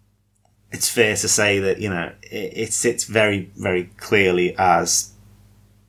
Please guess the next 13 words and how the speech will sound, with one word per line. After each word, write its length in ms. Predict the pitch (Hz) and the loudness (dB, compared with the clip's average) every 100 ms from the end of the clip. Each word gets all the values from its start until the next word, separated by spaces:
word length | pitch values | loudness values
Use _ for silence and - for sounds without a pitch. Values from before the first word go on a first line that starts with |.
| _ _ _ _ _ _ _ _ _ _ _ - | _ _ _ _ _ _ _ _ _ _ _ 0
a 500 | 90 82 82 82 - - - | 2 2 -2 -6 -12 -20 -10
cult 280 | - 98 - | -2 -2 -2
classic. 720 | - 78 - 92 92 - - - - _ _ - - | -2 -2 -2 -4 -4 -10 -20 -20 -20 _ _ -10 0
Um, 460 | 98 90 87 87 - - - _ _ _ _ _ _ _ _ _ _ _ _ _ 123 | 2 2 0 -4 -12 -20 -20 _ _ _ _ _ _ _ _ _ _ _ _ _ -2
and 140 | 123 | 0
of 120 | 101 | -2
course, 460 | - 107 95 - - | 0 0 2 -2 -2
when 220 | 107 101 | 0 2
we 60 | 90 | 0
spoke 320 | - 92 95 | 2 0 0
about 380 | 90 90 80 - | 2 4 2 -6
Evil 320 | 117 98 92 | -6 -4 -6
Dead, 320 | 85 107 101 | 0 2 2